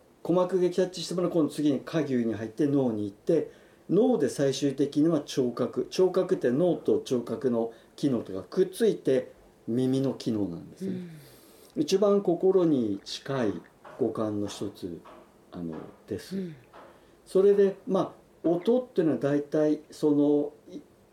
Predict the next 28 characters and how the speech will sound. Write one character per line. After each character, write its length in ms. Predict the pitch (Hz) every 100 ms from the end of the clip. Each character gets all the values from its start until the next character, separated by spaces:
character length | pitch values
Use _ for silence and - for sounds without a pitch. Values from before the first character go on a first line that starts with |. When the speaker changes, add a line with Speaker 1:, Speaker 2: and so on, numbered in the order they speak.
| _ _ _
Speaker 1:
二 200 | 156 151
十 300 | 147 170 190
ヘ 160 | 196 196
ル 120 | 175
ツ、 300 | 170 - 104 -
一 220 | 147 147
秒 180 | 156 143
間 240 | 139 120
に 100 | 139
二 140 | 131 127
十 140 | 160
回 200 | - 139
振 220 | - 139
動 140 | 131 127
す 120 | 143
る 300 | 131 131 - - _ _ _
音 240 | 147 165
か 120 | 165
ら 80 | 127
私 280 | 110 120 131
た 80 | 127
ち 100 | -
は 60 |
聞 160 | 98 -
こ 200 | - 117
え 40 |
る 240 | 110 107 - - _ _ _
と 300 | 170 170 -